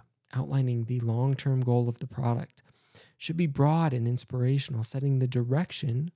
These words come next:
for the product's future. For our products, we need to understand where we're going if we're going to create a roadmap to get there. The vision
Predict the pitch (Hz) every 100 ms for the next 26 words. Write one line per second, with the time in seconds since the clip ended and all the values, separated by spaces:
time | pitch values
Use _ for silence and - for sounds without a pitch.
0 | _ _ - 135 127 123 123 127 - 233
1 | - - - _ _ - _ _ _ 160
2 | 165 165 185 202 - 165 156 160 165 -
3 | 160 165 185 - 156 160 156 139 147 147
4 | 139 135 160 240 226 131 135 147 147 139
5 | 143 147 139 143 135 131 139 139 139 131
6 | - 143 170 - - _ _ - _ _
7 | _ 147 139 151 202 190 135 123